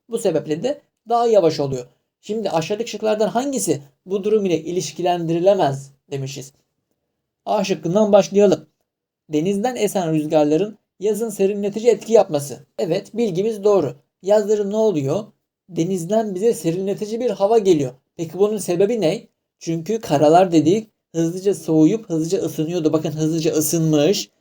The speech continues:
Karalar hızlıca ısınmış. Deniz henüz serin. Hala ısınamamış. Çünkü daha yavaş ısınıyor. Yani buna baktığımız zaman karalar daha hızlı ısınıyor.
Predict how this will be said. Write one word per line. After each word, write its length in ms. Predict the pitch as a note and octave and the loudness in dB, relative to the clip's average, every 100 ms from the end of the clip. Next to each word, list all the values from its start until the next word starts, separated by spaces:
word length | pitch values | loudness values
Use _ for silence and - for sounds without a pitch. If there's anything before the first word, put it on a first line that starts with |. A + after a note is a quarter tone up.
| _ | _
Karalar 400 | - D3 D#3 D#3+ | -4 2 2 2
hızlıca 340 | D3+ D#3+ D#3+ D#3 | -2 -2 -2 -2
ısınmış. 520 | C#3 C#3+ C#3 G#3 A3 _ _ _ | -2 -6 -4 -6 -8 _ _ _
Deniz 440 | E3 F3 G#3 - - | -6 -4 -4 -6 -2
henüz 280 | A3 A#3+ - | -2 -2 0
serin. 360 | F#3+ G3 C#3 - _ | 4 4 2 -4 _
Hala 360 | - G3 A3 G#3+ | -6 0 2 2
ısınamamış. 580 | F#3 G3 G3 G3+ C#3 C#3 | 0 -4 -4 -4 -4 -6
Çünkü 300 | G3 A#3 F3+ | -6 -4 0
daha 180 | G3 B3 | 2 4
yavaş 460 | B3 F#3+ D3 - _ - | 4 4 2 -2 _ -12
ısınıyor. 440 | D3 D#3 C#3 B2+ A#2 _ _ | -8 -6 -6 -6 -10 _ _
Yani 260 | D3+ F3+ F#3 | -4 -4 -2
buna 200 | G3 F#3+ | -2 -2
baktığımız 460 | F#3+ - F#3+ G#3 | -2 0 0 0
zaman 240 | F#3+ D#3 C#3 | -4 -4 -2
karalar 440 | E3 D#3+ F3+ G3 | 2 4 6 4
daha 200 | F3 F#3 | 4 2
hızlı 160 | F3+ D3+ | 0 -4
ısınıyor. 540 | C#3 C#3+ C3 B2+ F#3+ | -4 -4 -4 -2 -4